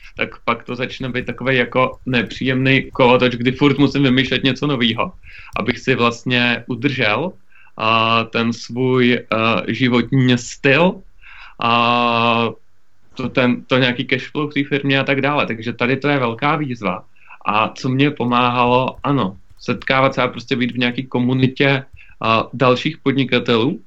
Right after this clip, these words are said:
který prostě měli ty bil-, milionový biznesy, který byli vlastně taky v tom expert biznesu, to znamená, a,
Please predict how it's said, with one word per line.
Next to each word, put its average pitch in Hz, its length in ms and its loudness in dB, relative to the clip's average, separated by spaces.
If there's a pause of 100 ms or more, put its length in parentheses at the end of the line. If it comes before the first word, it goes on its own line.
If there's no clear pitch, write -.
(180)
který 120 260 2
prostě 120 360 -2
měli 120 280 2
ty 123 140 -2
bil-, 127 280 0
milionový 127 600 2
biznesy, 131 420 2
který 123 260 4
byli 123 400 4 (360)
vlastně 120 640 0 (140)
taky 107 220 -4
v - 60 -12
tom 123 260 0 (100)
expert 123 720 -2
biznesu, 127 580 -2
to 117 120 -4
znamená, 113 640 2 (400)
a, 104 420 2